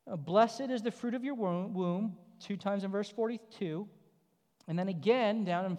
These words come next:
forty-five. "Blessed is she who believed that there would be a fulfillment of what was spoken to her from the Lord."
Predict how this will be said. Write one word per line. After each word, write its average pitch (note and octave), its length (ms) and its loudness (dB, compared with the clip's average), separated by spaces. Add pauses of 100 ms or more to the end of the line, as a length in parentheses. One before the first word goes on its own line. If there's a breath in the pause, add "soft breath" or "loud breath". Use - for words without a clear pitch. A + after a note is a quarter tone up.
(120)
forty-five. D#3+ 760 0 (400 loud breath)
"Blessed G#3+ 320 4
is G#3 240 -2
she B3 400 -2
who A3 200 -4
believed F3+ 920 -2 (380 soft breath)
that F3 180 0
there G3 180 2
would G3 160 0
be F#3+ 380 -4 (240 loud breath)
a E3 80 0
fulfillment E3+ 1040 -2 (340)
of E3 160 0
what G#3 220 0
was F#3 180 -2
spoken B3 680 0
to A3+ 100 -2
her F#3 240 0
from D#3+ 420 -4
the D3+ 80 -10
Lord." C3 380 -4